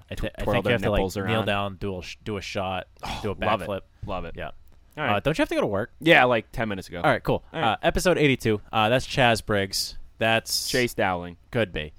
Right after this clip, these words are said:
Speaker 2: Could be.
Speaker 1: Yeah.
Speaker 2: Still might not
Speaker 1: Yeah,
Speaker 2: be.
Speaker 1: I'm not
Speaker 2: Wait.
Speaker 1: really p-, confident on that.
Speaker 2: Oh, man.
Speaker 1: That's fine. Just
Speaker 2: Oh,
Speaker 1: be
Speaker 2: wait.
Speaker 1: late. Just be, it's your
Speaker 2: No.
Speaker 1: last couple nights on nights.
Speaker 2: No, come on. Fuck.
Speaker 1: You
Speaker 2: I gotta
Speaker 1: literally
Speaker 2: be
Speaker 1: have
Speaker 2: to
Speaker 1: to
Speaker 2: work.
Speaker 1: be
Speaker 2: I'm gonna
Speaker 1: at
Speaker 2: be
Speaker 1: work
Speaker 2: so,
Speaker 1: in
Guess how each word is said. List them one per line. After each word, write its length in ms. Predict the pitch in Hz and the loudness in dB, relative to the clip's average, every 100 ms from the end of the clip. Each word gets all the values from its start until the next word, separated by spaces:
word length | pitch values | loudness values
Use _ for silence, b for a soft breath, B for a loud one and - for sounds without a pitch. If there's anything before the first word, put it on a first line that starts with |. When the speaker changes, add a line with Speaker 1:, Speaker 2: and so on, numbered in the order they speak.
| b b | b b
Speaker 2:
Could 200 | - 104 | 0 0
be. 200 | 85 78 - - | -2 -10 -12 -6
Speaker 1:
Yeah. 220 | 98 78 - | -4 -4 -4
Speaker 2:
Still 180 | - | -2
might 200 | 185 120 90 | 0 0 0
not 180 | 98 | -2
Speaker 1:
Yeah, 160 | 113 101 | 0 0
Speaker 2:
be. 60 | 90 | 0
Speaker 1:
I'm 180 | 98 117 | -2 0
not 120 | 101 | 4
Speaker 2:
Wait. 140 | 175 | 6
Speaker 1:
really 200 | 98 90 | 6 0
p-, 140 | - - | -8 -8
confident 380 | 104 92 - 80 | -8 -8 -10 -12
on 120 | 78 | -10
that. 120 | 120 | -6
Speaker 2:
Oh, 460 | 123 123 120 110 104 | -2 0 0 0 -2
man. 680 | 98 110 123 120 104 90 85 - - - - - - | -4 -4 -4 -4 -8 -12 -16 -20 -20 -20 -20 -20 -6
Speaker 1:
That's 160 | 214 131 | -2 0
fine. 160 | 127 | 2
Just 140 | 120 202 | 0 2
Speaker 2:
Oh, 20 | |
Speaker 1:
be 100 | 196 | 0
Speaker 2:
wait. 80 | 123 | 0
Speaker 1:
late. 200 | 82 - - | -2 -8 -10
Just 200 | - 196 | -6 -2
be, 80 | 175 | -2
it's 240 | 151 185 | -2 -2
your 100 | 294 | -2
Speaker 2:
No. 80 | 269 | 2
Speaker 1:
last 260 | 254 233 - | 2 0 -2
couple 240 | 214 208 | -4 -2
nights 240 | 175 170 156 | -2 -2 -4
on 140 | 135 | -4
nights. 320 | 135 82 - - - | -6 -6 -12 -20 -20
Speaker 2:
No, 420 | - 127 120 90 - | -16 -14 -14 -16 -16
come 200 | 135 127 | -16 -14
on. 280 | 104 90 85 b b b b - | -16 -18 -20 b b b b 6
Fuck. 320 | - - - - _ - | 6 2 -20 -20 _ -4
Speaker 1:
You 120 | 120 | 0
Speaker 2:
I 40 | |
gotta 120 | - | 4
Speaker 1:
literally 20 | 160 | 4
Speaker 2:
be 60 | |
Speaker 1:
have 80 | 135 | 4
Speaker 2:
to 0 | |
Speaker 1:
to 60 | 123 | 4
Speaker 2:
work. 40 | |
Speaker 1:
be 60 | 135 | 4
Speaker 2:
I'm 60 | |
gonna 120 | 220 123 | 4 2
Speaker 1:
at 40 | |
Speaker 2:
be 40 | 117 | 2
Speaker 1:
work 120 | 120 | 2
Speaker 2:
so, 220 | 135 127 | 0 0
Speaker 1:
in 180 | 123 | 2